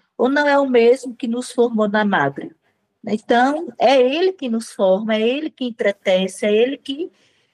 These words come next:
que vai tendo esse diálogo, né? Tendo esse, esse, esse relacionamento conosco desde o do ventre, né? Então,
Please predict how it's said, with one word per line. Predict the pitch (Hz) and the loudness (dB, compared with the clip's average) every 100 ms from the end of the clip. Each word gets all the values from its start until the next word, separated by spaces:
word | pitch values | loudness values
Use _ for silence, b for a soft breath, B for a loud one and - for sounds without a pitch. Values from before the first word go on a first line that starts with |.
| _ | _
que | - 269 | -2 0
vai | 233 233 262 | 2 2 0
tendo | - 269 302 269 | -2 -4 0 0
esse | 262 - | 0 -2
diálogo, | 190 226 196 190 196 202 196 | -4 0 2 2 0 -4 -6
né? | 190 196 | -6 -6
Tendo | - 220 277 233 233 | -4 -4 -4 0 2
esse, | 214 220 - 220 | 2 2 -2 0
esse, | 175 202 - 208 196 190 185 _ _ b b b | 0 -2 -2 -2 0 -2 -4 _ _ b b b
esse | 214 226 277 | -2 2 2
relacionamento | 262 277 285 277 277 247 247 226 233 247 | 2 2 2 -2 -4 -2 0 0 -2 -2
conosco | - 262 254 208 214 220 214 | -6 -4 0 2 2 -2 -10
desde | 208 226 240 262 277 | 0 2 4 0 -4
o | 262 226 | -8 -6
do | 196 | -8
ventre, | 247 262 262 262 208 180 - b b b b b - | 0 2 2 0 -4 -4 -8 b b b b b -4
né? | 196 | -4
Então, | 196 214 226 262 | 0 2 2 2